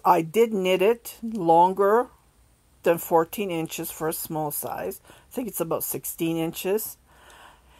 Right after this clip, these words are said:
And I did knit the sleeve longer than fourteen inches for a three quarter for a small size. I believe it's, again, sixteen or seventeen inches long from the underarm.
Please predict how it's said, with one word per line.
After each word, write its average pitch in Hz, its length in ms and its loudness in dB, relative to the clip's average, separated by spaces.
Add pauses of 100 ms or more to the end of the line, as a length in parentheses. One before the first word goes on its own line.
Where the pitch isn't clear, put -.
(200)
And 170 240 -2
I 170 200 6
did 190 320 4
knit 180 240 -4
the 190 80 -4
sleeve 175 580 0
longer 165 420 0
than 170 200 -4
fourteen 170 560 -2
inches 190 360 -6
for 180 160 -4
a 175 60 0
three 175 240 -6
quarter 185 400 -2
for 175 160 -4
a 180 40 -2
small 175 340 -2
size. 185 420 2
I 156 100 -2
believe 170 360 -4
it's, - 120 -8
again, 151 360 -6
sixteen 156 640 -8
or 147 80 -6
seventeen 147 640 -6
inches 165 460 -8
long 160 280 -2
from 156 260 -8
the - 80 -6
underarm. 165 640 -2